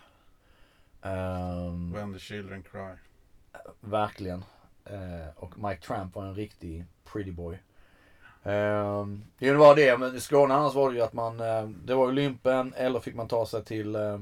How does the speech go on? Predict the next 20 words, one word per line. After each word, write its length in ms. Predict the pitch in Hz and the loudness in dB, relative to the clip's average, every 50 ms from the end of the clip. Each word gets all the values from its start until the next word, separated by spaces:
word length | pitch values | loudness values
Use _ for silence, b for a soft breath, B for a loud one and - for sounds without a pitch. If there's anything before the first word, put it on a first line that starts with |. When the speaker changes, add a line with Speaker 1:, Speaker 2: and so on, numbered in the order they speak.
| 98 92 - _ _ _ _ - - _ _ - b b b b b b b b b b b | -10 -14 -18 _ _ _ _ -20 -20 _ _ -20 b b b b b b b b b b b
Speaker 1:
köra 260 | - - 120 110 107 | -12 -6 -2 -2 -2
ner 180 | 107 107 107 104 | -2 -2 -2 -2
de 200 | 104 104 101 - | -2 -4 -6 -4
åtta 300 | - 110 - - 113 107 | -4 -4 -2 -2 -4 -2
milen 300 | 110 107 104 101 95 92 | -2 -2 -2 -2 -4 -6
till 120 | 104 101 | -8 -6
Malmö. 400 | 98 98 101 101 101 98 90 90 - b b b b b b b b b _ _ _ _ _ _ _ _ - - _ _ - - - - _ - | -4 -2 -2 -2 -4 -6 -8 -8 -10 b b b b b b b b b _ _ _ _ _ _ _ _ -20 -20 _ _ -18 -18 -18 -16 _ -10
Och 180 | 113 113 107 | -6 -4 -2
i 120 | 107 110 101 | 0 0 -2
stadion 380 | - - 113 104 95 95 95 | 0 0 2 2 2 0 0
där, 300 | 98 95 95 92 90 87 - - _ _ b b b b b b b b b b b b _ - | 2 4 4 4 2 0 -6 -12 _ _ b b b b b b b b b b b b _ -12
ehm, 600 | 92 92 92 92 92 92 92 90 90 87 85 80 - - | -10 -8 -8 -8 -8 -8 -8 -8 -10 -10 -12 -14 -18 -18
där 220 | - - 98 95 | -8 -6 -6 -4
såg 200 | - 107 98 95 | -4 -2 -2 -2
jag 240 | 92 92 92 95 92 | -2 -2 -4 -4 -6
A 40 | 87 | -8
C 120 | - 101 | -10 -10
D 200 | 95 104 98 92 | -8 -8 -8 -8
C, 320 | - - 90 90 87 90 95 b b b b b b b b b b b b b b b b b b b _ | -8 -8 -8 -8 -8 -10 -12 b b b b b b b b b b b b b b b b b b b _
eh, 460 | - 90 90 87 85 85 85 85 85 | -12 -10 -8 -6 -6 -6 -8 -8 -10